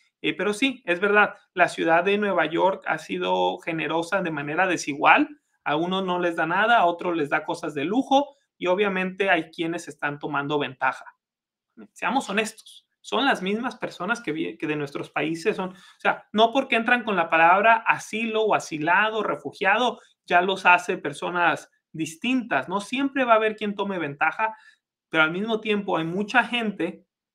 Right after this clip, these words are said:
que sí tiene miedo, que sí está siendo perseguida, que lo ha perdido todo y que está desesperada por entrar a este país.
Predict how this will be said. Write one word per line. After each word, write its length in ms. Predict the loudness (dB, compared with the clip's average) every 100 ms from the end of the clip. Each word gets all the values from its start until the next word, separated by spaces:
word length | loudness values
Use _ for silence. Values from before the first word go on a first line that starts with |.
| _ -8
que 120 | -8
sí 260 | -4 -4 -2
tiene 260 | -2 -2
miedo, 340 | -4 -2 -4 -4
que 140 | -6
sí 120 | -4
está 220 | -2 -2
siendo 300 | -2 -2 -2
perseguida, 720 | -4 -4 -6 -4 0 2 0 -2 _ _
que 120 | 2
lo 140 | 6
ha 120 | 6
perdido 540 | 4 0 0 0 0 2
todo 500 | 2 2 0 -4 -14 _
y 140 | -8
que 100 | -4
está 220 | -2 0
desesperada 760 | 0 -4 -10 -8 -2 0 0 -2
por 140 | -6
entrar 300 | -6 -2 -2
a 60 | -2
este 180 | -8 -16
país. 540 | -16 -16 -20 -20 _